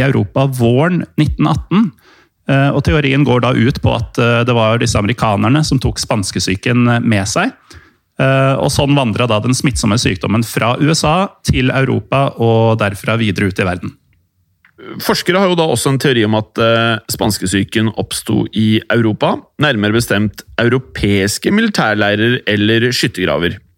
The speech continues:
Speaker 2: Og i mange av dem levde da, som nevnt, griser, fugler og mennesker tett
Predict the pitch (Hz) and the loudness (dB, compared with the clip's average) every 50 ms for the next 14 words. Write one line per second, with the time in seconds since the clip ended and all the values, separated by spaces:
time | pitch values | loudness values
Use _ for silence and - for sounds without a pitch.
0 | _ - 131 139 139 143 147 135 147 170 175 165 135 120 120 131 156 170 175 165 | _ -4 -2 0 0 0 0 0 0 0 0 0 0 0 0 0 0 0 2 0
1 | 156 117 104 113 117 110 107 98 101 104 104 - _ _ _ _ _ _ - - | 0 0 0 0 0 2 2 2 2 0 -2 -6 _ _ _ _ _ _ -8 -6
2 | 101 98 101 107 139 190 277 - - - - _ 98 98 123 135 139 113 101 - | -2 0 2 2 2 0 -2 -4 -8 -14 -16 _ -2 0 0 2 2 0 0 0
3 | - 175 233 262 294 262 - _ _ _ _ _ _ - - - 202 185 156 147 | 0 0 2 2 0 -4 -6 _ _ _ _ _ _ -6 -2 0 2 2 2 4
4 | 170 196 233 226 214 - - - 151 196 254 294 302 285 247 180 123 - - - | 2 2 2 0 -2 -4 -2 0 2 2 2 2 2 0 0 0 0 -2 0 0
5 | 208 233 240 220 - _ _ _ - - 147 139 - _ - - - | 2 2 2 0 -2 _ _ _ -4 -4 -4 -4 -6 _ -14 -14 -14